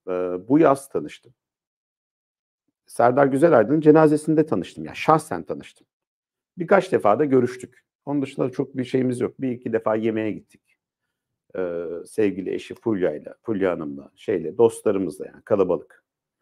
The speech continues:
Ee, yemekleri. Çok da onun dışında da bir görüşmüşlüğümüz yok yani. Öyle hani,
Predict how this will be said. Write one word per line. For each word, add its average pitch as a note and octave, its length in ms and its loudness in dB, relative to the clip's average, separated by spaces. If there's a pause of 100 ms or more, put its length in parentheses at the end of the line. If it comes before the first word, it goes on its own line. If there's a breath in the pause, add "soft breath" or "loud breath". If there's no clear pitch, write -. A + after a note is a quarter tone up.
(440)
Ee, G2 40 0 (480)
yemekleri. G2+ 500 -4
Çok - 240 -4
da G#3 100 4
onun G3 180 2
dışında D3+ 300 4
da D#3 100 4
bir D3+ 80 6
görüşmüşlüğümüz C3 760 0
yok D#3+ 240 0
yani. F2 220 -2
Öyle F#2 160 0
hani, F#2 320 -4